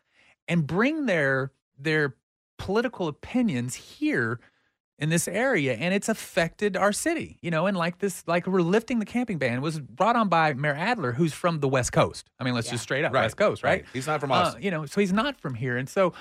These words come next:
Speaker 1: I'm from here. This is my town. I
Speaker 2: Yeah.
Speaker 1: grew up here.
Speaker 3: Born
Speaker 1: I,
Speaker 3: and raised,
Speaker 1: I,
Speaker 3: same here.
Speaker 1: I love this town. I've always loved it. I've gone everywhere I've gone. I've s-, everywhere I've always gone,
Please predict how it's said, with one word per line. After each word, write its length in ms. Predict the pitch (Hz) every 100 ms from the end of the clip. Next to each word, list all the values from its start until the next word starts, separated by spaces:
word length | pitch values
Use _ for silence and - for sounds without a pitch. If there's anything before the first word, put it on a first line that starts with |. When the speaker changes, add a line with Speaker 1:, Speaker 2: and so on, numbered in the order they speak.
| - - - _ -
Speaker 1:
I'm 200 | 247 330
from 240 | 185 220
here. 260 | 170 110 -
This 160 | 180 226
is 160 | 262 160
my 280 | 151 156
town. 440 | 135 160 202 143 92
I 100 | 120
Speaker 2:
Yeah. 40 | 202
Speaker 1:
grew 240 | 180 165
up 140 | -
here. 80 | 170
Speaker 3:
Born 220 | 139 190
Speaker 1:
I, 20 | 208
Speaker 3:
and 80 |
raised, 320 | 170 185 175 -
Speaker 1:
I, 60 |
Speaker 3:
same 40 | 185
here. 260 | 170 143 -
Speaker 1:
I 60 |
love 360 | 185 165 214 302
this 240 | 185 117 -
town. 480 | - 247 269 135
I've 160 | 127 139
always 360 | 160 196 190 139
loved 200 | 143 165
it. 40 |
I've 100 | 175
gone 200 | 165 185
everywhere 380 | 160 180 269 262
I've 140 | 196
gone. 240 | 127 127 185
I've 80 | 175
s-, 140 | - _
everywhere 360 | - 175 240 262
I've 80 | 180
always 260 | 165 190
gone, 320 | 190 101 92